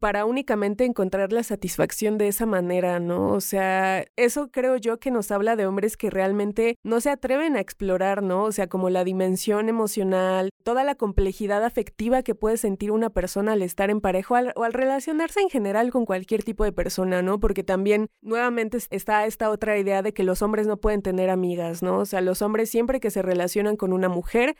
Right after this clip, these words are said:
es para buscar tener una relación sexual o tener una relación de pareja, ¿no?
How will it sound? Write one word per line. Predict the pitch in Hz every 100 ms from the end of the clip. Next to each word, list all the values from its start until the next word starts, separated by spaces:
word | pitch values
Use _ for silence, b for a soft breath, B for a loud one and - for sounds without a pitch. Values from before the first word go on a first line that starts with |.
| b
es | 208 214
para | 226 214
buscar | 180 185 - 208 214
tener | 208 208 202
una | 202 190
relación | 180 170 170 - 185 185
sexual | 185 - 262 277 277
o | 233
tener | 190 185 185
una | 196 196 175
relación | 170 170 185 185
de |
pareja, | 190 175 165 - 175
¿no? | 165 196